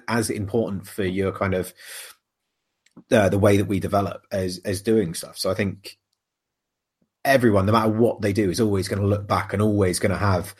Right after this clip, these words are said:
uh, not, not necessarily regrets, but they're always gonna look back and go, "I kinda wish I'd done something else with that time."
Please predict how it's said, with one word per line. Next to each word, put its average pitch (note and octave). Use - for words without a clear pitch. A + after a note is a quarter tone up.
uh, F2
not, C3+
not C#3+
necessarily B2+
regrets, G#2+
but A2
they're A#2
always G#2+
gonna G#2+
look -
back G2
and G2
go, G2
"I -
kinda B2
wish A2+
I'd G2+
done G2+
something G2
else F#2+
with F#2
that F2+
time." E2